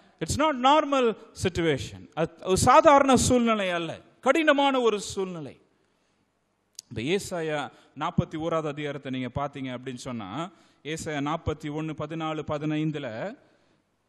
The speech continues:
"யாக்கோபு என்னும் பூச்சியே, இஸ்ரவேலின் சிறு கூட்டமே,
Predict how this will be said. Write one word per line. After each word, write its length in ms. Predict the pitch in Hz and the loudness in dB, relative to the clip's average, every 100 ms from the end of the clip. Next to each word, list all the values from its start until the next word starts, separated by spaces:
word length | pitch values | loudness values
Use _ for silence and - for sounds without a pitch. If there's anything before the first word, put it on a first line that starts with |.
| _ | _
"யாக்கோபு 580 | 120 143 165 185 175 175 | -6 -6 -4 -6 -2 -2
என்னும் 280 | 170 170 165 | 0 0 -2
பூச்சியே, 720 | 180 190 - 180 208 240 156 _ _ _ _ | -4 -8 -6 -4 -2 -4 -8 _ _ _ _
இஸ்ரவேலின் 520 | 131 202 202 196 190 | -8 -4 -2 0 0
சிறு 300 | 190 208 220 | 0 -4 -8
கூட்டமே, 600 | - 208 208 196 254 | -10 -12 0 4 6